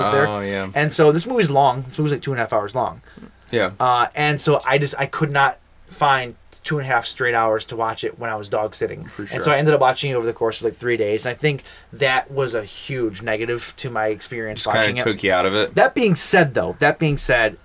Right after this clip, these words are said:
Speaker 1: um, I, <laughs> even though I didn't like it when I first saw it, that didn't stop me from going out and buying the forty-five dollar giant set for it. <laughs>
Speaker 2: Did you watch it again?
Speaker 1: No, not yet.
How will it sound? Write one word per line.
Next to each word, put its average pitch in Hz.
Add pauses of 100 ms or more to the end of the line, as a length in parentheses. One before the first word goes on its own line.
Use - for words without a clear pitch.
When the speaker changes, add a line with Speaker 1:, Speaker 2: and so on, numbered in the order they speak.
Speaker 1:
um, 120 (1200)
I, 139 (160)
<laughs> -
even 196
though 170 (260)
I 139
didn't 151
like 127
it 147
when 139
I 127
first 127
saw 113
it, -
that 123
didn't 143
stop -
me 143
from 131
going 123
out 120
and 127
buying 120
the 110
forty-five 117
dollar 110 (520)
giant 117
set -
for 160
it. 214 (120)
<laughs> 240
Speaker 2:
Did 160
you 180
watch 165
it 151
again? 120
Speaker 1:
No, 151
not 127
yet. 120